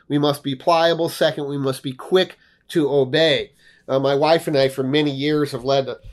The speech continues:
the parenting ministry at our church. And, uh, one of the things that, uh, with the material we use, we learned is that delayed obedience is disobedience. If God, uh, speaks to you about something you need to obey and you delay,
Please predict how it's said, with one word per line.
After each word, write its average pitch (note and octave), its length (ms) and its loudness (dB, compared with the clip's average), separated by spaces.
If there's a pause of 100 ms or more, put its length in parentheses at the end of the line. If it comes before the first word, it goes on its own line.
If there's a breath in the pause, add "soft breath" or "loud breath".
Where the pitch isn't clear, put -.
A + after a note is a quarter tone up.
(120)
the C3+ 100 -6
parenting D#3+ 600 0
ministry C#3+ 600 0
at C3 80 2
our A#2+ 140 -4
church. - 500 -4 (420 soft breath)
And, C3+ 240 0
uh, C3 80 2
one D3+ 280 0
of D3+ 80 -2
the C#3 100 2
things C#3+ 400 -4
that, B2+ 300 -6
uh, C3+ 80 -2
with B2+ 160 -10
the C#3 80 -4
material C3+ 580 -2
we B2 320 -12 (160)
use, C#3+ 440 -2
we C#3 180 -6
learned D#3 440 0
is C3+ 220 2
that B2 280 -2 (440 soft breath)
delayed E3+ 720 2
obedience C#3 840 -4
is E3 300 0
disobedience. C3+ 1200 -4 (580)
If C3+ 160 -8
God, E3 320 2 (200)
uh, D3 120 -4
speaks G3+ 360 -4
to A3 120 -6
you G3 60 2
about E3+ 280 0
something F#3+ 540 -2
you D#3 180 -12
need E3+ 200 -4
to D#3+ 120 0
obey D#3+ 340 4
and F3 120 0
you D3 80 0
delay, D#3+ 640 2